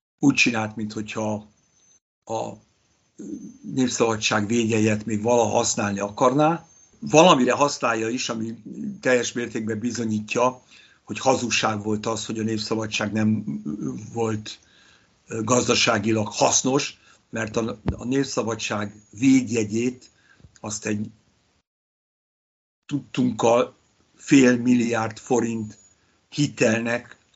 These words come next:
a zálogaként alkalmazza. Tehát, hogyha ez a Népszabadság védjegy nem lenne értékes,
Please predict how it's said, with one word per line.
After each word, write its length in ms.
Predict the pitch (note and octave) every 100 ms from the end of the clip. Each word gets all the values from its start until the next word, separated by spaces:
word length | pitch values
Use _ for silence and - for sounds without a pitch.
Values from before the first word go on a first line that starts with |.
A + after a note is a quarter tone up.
| _ -
a 120 | A2+
zálogaként 680 | A2 C3+ B2 A2+ A2+ G#2+ _ _ _ _ _ _ _ _ - C3 A#2 A2 B2+ A#2+ G#2+ G#2+ -
alkalmazza. 920 | B2 A#2+ A#2 A2+ A2 G#2+ G#2 B2 C#3 - - -
Tehát, 160 | G#2+
hogyha 220 | B2 A2
ez 60 | A2+
a 60 | A#2
Népszabadság 680 | B2+ B2+ A#2+ A2+ - A#2 A2
védjegy 400 | A#2+ A2+ A#2+ A#2+
nem 180 | B2
lenne 260 | C3 A#2+ A#2+
értékes, 640 | A#2+ G#2+ B2+ B2 C3+ C3+